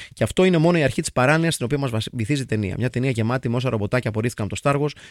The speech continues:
και όλα τα τηλεκατευθυνόμενα που περίσσωσαν από το Secret Agent Club. Όλα όμως τα επισκιάζει το μουστάκι του νόμου που εναντιώνεται με σθένος στα ασαφή σχεδόν, ε, στα ασαφή σχέδια του επιστήμονα κακού. Κάπως εμφανίζεται και ένα medium επειδή έτσι. Πάτα το κουμπί, Τόμ. Ρικάστη, Ράμζη, Μανώλης Αγγελόπουλος,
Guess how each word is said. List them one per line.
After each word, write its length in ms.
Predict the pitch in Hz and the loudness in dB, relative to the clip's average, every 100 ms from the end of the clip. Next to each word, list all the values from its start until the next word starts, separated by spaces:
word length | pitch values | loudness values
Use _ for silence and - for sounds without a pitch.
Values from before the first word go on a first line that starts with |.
| - - | -20 0
και 100 | 220 | 2
όλα 80 | |
τα 100 | 196 | 2
τηλεκατευθυνόμενα 720 | 156 143 117 107 120 147 151 | 0 -2 -2 -2 0 0 0
που 80 | 127 | -2
περίσσωσαν 400 | 113 143 - 147 | 0 0 -2 -4
από 160 | 151 110 | -4 -4
το 20 | 123 | -2
Secret 340 | 147 143 - | -2 -2 0
Agent 220 | 127 123 | 0 0
Club. 180 | - 98 - - - - - | 0 0 -2 -14 -20 -14 2
Όλα 260 | 160 160 | 6 6
όμως 200 | 160 170 | 6 2
τα 60 | 151 | 0
επισκιάζει 400 | 127 - 139 147 | -2 2 4 4
το 80 | 135 | 0
μουστάκι 360 | 117 147 135 | 0 0 0
του 100 | 117 | -2
νόμου 260 | 113 139 147 | 0 0 0
που 80 | 127 | 0
εναντιώνεται 420 | 113 107 143 135 | 0 2 2 0
με 100 | 110 | -2
σθένος 320 | - 143 143 | 0 0 0
στα 100 | - | -2
ασαφή 300 | 113 107 160 | -2 -2 -2
σχεδόν, 400 | - 120 131 147 - - _ _ | -2 0 2 0 -4 -20 _ _
ε, 320 | - 120 120 | 0 2 2
στα 240 | 113 - | -2 -2
ασαφή 200 | 120 127 | -2 0
σχέδια 340 | 143 - 147 147 | 0 2 4 2
του 80 | 117 | 0
επιστήμονα 320 | - 139 123 | -2 0 -2
κακού. 300 | 110 107 - _ _ | -2 -4 -8 _ _
Κάπως 220 | 147 151 | -4 -2
εμφανίζεται 340 | 147 131 151 - | 0 0 0 -2
και 60 | |
ένα 240 | 143 117 139 | -2 0 0
medium 180 | 120 | 0
επειδή 260 | 104 110 110 | -2 0 0
έτσι. 220 | 135 - | 0 -2
Πάτα 220 | - 175 | 0 0
το 80 | 156 | 0
κουμπί, 220 | 127 120 | -2 -2
Τόμ. 260 | 120 110 92 - _ _ | -2 -2 -4 -8 _ _
Ρικάστη, 420 | 151 160 147 - | -2 2 0 2
Ράμζη, 300 | 120 156 110 | 2 2 2
Μανώλης 240 | 104 135 139 | -2 -2 -2
Αγγελόπουλος, 560 | 110 107 120 135 170 | 0 0 0 0 -2